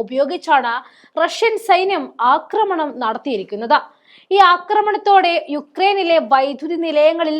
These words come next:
ഭൂരിപക്ഷവും തകർന്ന് തരിപ്പണമായിരിക്കുകയാണ്. ചുരുങ്ങിയത് പത്ത് ലക്ഷത്തിലേറെ വീടുകളിലും ഐ ടി കെട്ടിടങ്ങളിലും വൈദ്യുതി മുടങ്ങിയതോടെ ആകെ ഇരുട്ടിലായ അവസ്ഥയിലാണ് യുക്രൈൻ ഉള്ളത്. യുക്രൈൻ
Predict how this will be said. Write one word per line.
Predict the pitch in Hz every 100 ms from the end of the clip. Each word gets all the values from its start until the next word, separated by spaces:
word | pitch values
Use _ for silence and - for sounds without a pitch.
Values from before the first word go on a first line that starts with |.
| 247 -
ഭൂരിപക്ഷവും | 294 339 320 330 349 311 269
തകർന്ന് | 269 233 269 277 254 254
തരിപ്പണമായിരിക്കുകയാണ്. | 220 214 226 _ - 302 277 226 233 208 202 175 202 277 - _ _ _ -
ചുരുങ്ങിയത് | 349 339 415 349 311 320 -
പത്ത് | 320 320 _ 440 381
ലക്ഷത്തിലേറെ | 381 - 403 381 349 349 302
വീടുകളിലും | 294 320 370 370 339 294 285 - 247
ഐ | 277 277
ടി | 339 339
കെട്ടിടങ്ങളിലും | 302 330 330 330 311 294 226 - _ _ _ 226
വൈദ്യുതി | 254 262 269 302
മുടങ്ങിയതോടെ | 285 285 302 330 320 285 269 269 240 262
ആകെ | 285 294 320 302
ഇരുട്ടിലായ | 294 311 320 302 294 254
അവസ്ഥയിലാണ് | 269 - 330 311 269 247 - 240
യുക്രൈൻ | 233 - 269 214
ഉള്ളത്. | 180 208 277 - _ _ _ -
യുക്രൈൻ | 330 339 403 403